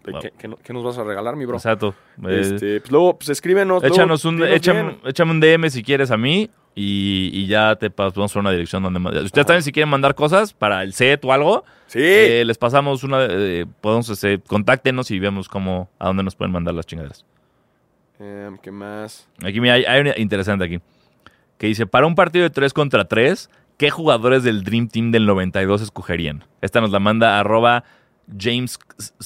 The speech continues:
Speaker 2: K veintidós o James K veintidós, no
Speaker 1: ¿Tres
Speaker 2: sé.
Speaker 1: contra tres?
Speaker 2: Tres contra tres.
Speaker 1: O sea, ¿cuál sería mi equipo?
Speaker 2: Tu tercia.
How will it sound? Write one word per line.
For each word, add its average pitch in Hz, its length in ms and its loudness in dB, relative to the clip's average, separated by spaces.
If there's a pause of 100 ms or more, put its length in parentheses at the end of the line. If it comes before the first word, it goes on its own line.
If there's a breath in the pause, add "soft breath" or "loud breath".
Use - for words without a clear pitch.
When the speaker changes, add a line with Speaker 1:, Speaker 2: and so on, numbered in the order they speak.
(120)
Speaker 2:
K 117 360 2
veintidós 95 560 -8
o 80 100 -10
James 98 340 -8
K 110 140 -2
veintidós, 95 320 -6
no 85 80 -10
Speaker 1:
¿Tres 113 180 -10
Speaker 2:
sé. - 40 -16
Speaker 1:
contra 117 280 -12
tres? 101 400 -10
Speaker 2:
Tres 98 160 -2
contra 90 240 -8
tres. 78 240 -14 (560 soft breath)
Speaker 1:
O 101 60 -16
sea, 117 160 -2 (2000 loud breath)
¿cuál 127 160 -4
sería 127 220 -2
mi 127 220 -2
equipo? 127 340 -2
Speaker 2:
Tu 110 100 2
tercia. 101 380 2